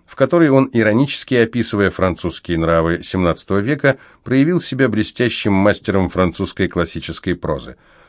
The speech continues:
Монтескьё Шарль Луи, годы жизни тысяча шестьсот восемьдесят девятый, тысяча семьсот пятьдесят пятый, философ и публицист, зачинатель французского просвещения.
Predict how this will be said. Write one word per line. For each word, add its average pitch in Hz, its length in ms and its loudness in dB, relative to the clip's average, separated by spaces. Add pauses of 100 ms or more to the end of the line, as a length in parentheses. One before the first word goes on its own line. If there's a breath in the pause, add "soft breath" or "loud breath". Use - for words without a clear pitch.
Монтескьё 110 800 0
Шарль 123 420 2
Луи, 110 400 0
годы 90 320 0
жизни 85 320 -4
тысяча - 320 -10
шестьсот 87 360 -6
восемьдесят 82 360 -6
девятый, 87 340 0
тысяча - 320 -12
семьсот 82 400 -8
пятьдесят 82 460 -6
пятый, 73 360 -2 (400 soft breath)
философ 110 560 0
и 101 140 -4
публицист, 85 680 -6 (360 loud breath)
зачинатель 123 600 -2
французского 107 680 0
просвещения. 76 880 -6